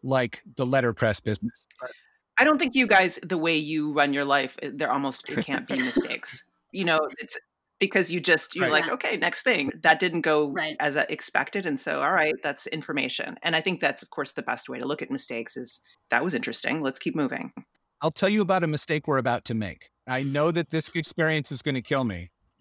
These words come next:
Speaker 1: but we have purchased a twenty-four foot school bus that we are converting into a tiny home that we and the four kids and the puppy are going to live in for a year while we travel and visit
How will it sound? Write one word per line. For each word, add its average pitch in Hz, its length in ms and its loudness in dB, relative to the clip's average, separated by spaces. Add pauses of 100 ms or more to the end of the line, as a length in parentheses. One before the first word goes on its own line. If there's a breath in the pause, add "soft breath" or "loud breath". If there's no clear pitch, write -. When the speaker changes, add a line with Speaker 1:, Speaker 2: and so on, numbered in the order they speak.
(180)
Speaker 1:
but 123 120 0
we 151 160 2
have 175 240 0
purchased 170 640 -2 (140)
a 131 180 2
twenty-four 170 520 0
foot 185 220 -6
school 143 260 -2
bus 101 420 -6 (540)
that 131 180 0
we 139 120 2
are 135 120 2
converting 156 480 0
into 151 240 -2
a 127 60 -4
tiny 147 400 0
home 90 360 -6 (460)
that 127 200 -2
we 151 280 2
and 175 140 2
the 151 40 0
four 170 300 0
kids 156 340 -2
and 139 140 -2
the 123 60 -4
puppy 113 520 -2
are 123 120 -4
going 127 280 -2
to - 160 -4
live 147 280 0
in 147 200 0
for 127 260 -2
a 120 60 0
year 127 720 0 (480)
while 131 200 2
we 131 120 0
travel 147 680 0
and 135 200 -2
visit 143 280 -2